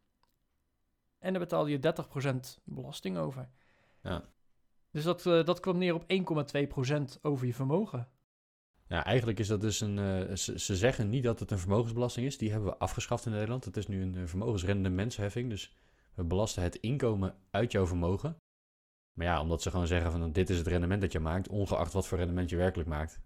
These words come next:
Speaker 2: Ja, ik vind natuurlijk dat het een, eh, het is gewoon een belasting op vermogen en niet op het inkomen daar.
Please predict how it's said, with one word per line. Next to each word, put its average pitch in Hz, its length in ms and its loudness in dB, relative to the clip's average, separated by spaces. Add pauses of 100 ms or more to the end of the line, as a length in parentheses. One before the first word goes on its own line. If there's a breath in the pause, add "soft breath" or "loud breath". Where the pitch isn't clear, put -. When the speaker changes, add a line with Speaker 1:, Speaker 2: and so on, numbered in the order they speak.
Speaker 2:
Ja, 73 240 -6 (140)
ik - 160 -8
vind 85 140 0
natuurlijk 80 320 -2
dat 80 100 -4
het - 160 -8
een, 76 240 -6
eh, 73 80 -6
het 78 140 -8
is 85 100 -2
gewoon 73 180 -4
een 73 240 -6
belasting 76 320 -4
op 80 100 -8
vermogen - 400 -8
en 76 60 -12
niet 76 160 -6
op 71 80 -8
het - 100 -14
inkomen 76 380 -8
daar. 92 100 -16